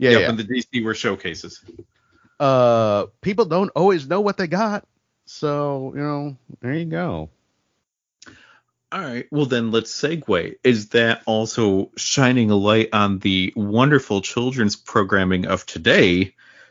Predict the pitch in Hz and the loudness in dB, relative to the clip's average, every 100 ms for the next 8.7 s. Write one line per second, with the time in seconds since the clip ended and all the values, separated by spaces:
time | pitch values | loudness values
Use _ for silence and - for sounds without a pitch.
0 | _ - 160 120 117 107 - 107 131 170 | _ 6 6 8 4 0 -2 -2 2 2
1 | 143 - 80 - - - - - - - | 2 -2 -2 -4 -8 -6 -8 -8 -10 -16
2 | - 208 - 202 190 - 185 - - 160 | -18 -18 -12 -12 -10 -14 -16 -18 -18 -18
3 | - _ _ _ _ _ _ _ _ 120 | -20 _ _ _ _ _ _ _ _ 0
4 | 110 107 101 95 _ _ _ _ _ _ | 2 2 0 -6 _ _ _ _ _ _
5 | - 123 92 69 90 147 101 85 90 78 | -4 0 0 -2 -2 -2 -2 -6 -6 -6
6 | 71 - 95 90 85 82 - - 92 - | -8 -8 -4 -2 0 -2 -4 -6 0 0
7 | 110 381 110 113 110 90 - 107 98 87 | 2 -2 -2 -4 -4 -8 -6 -6 -4 -2
8 | 90 - 90 87 - - - | -4 -4 -8 -6 -10 -14 -16